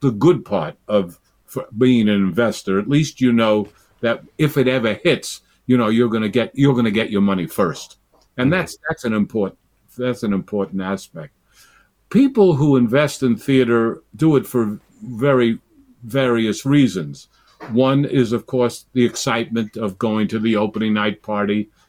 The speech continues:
Speaker 1: maybe coming to rehearsals, going to advertising meetings and seeing how it happens. Others, maybe, if it's a musical, maybe to meet a chorus girl or two still <laughs> in today's world. But by and large,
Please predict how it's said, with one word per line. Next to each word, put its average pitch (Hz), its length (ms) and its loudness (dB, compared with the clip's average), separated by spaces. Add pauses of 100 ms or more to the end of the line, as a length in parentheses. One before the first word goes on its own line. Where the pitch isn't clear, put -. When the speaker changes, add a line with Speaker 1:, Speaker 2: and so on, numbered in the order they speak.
Speaker 1:
maybe 113 280 0
coming 113 380 0
to 110 120 0
rehearsals, 104 720 -2 (300)
going 113 300 2
to 113 160 -2
advertising 110 840 -2
meetings 110 440 0
and 104 140 0
seeing 110 320 -2 (120)
how 101 180 -6
it 98 160 -8
happens. 117 480 -4 (500)
Others, 139 320 2
maybe, 127 520 2 (180)
if 120 220 -2
it's 110 140 -4
a 113 60 0
musical, 113 520 2
maybe 117 320 2
to 113 80 2
meet 123 180 6
a 110 60 2
chorus 117 480 2
girl 117 340 2
or 107 120 0
two 113 380 0 (200)
still 139 520 0 (100)
<laughs> - 100 -20
in 127 160 2
today's 107 420 -2
world. 107 380 -4 (480)
But 135 200 0
by 247 260 2
and 190 160 2
large, 117 580 -2